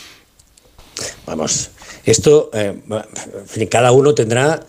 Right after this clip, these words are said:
su punto de vista, pero a mí me parece ridículo, pero ridículo. Lo que pasa es que los fiscales,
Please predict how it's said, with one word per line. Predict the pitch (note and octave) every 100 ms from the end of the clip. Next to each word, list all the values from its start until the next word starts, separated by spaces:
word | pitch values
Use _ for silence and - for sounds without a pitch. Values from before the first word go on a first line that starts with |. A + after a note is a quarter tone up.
| - -
su | - G2
punto | B2 A#2+
de |
vista, | A2+ - F#2
pero | F#2+
a |
mí | G#2+
me | B2
parece | A#2 C3
ridículo, | A2+ F2+ F2+ D#2 - - _ _ _
pero | - F#2+
ridículo. | D#2 F2 - D#2 -
Lo | A#2
que | C#3
pasa | G3
es | G3
que | F3+ D3
los | B2
fiscales, | - - B2+ A2 -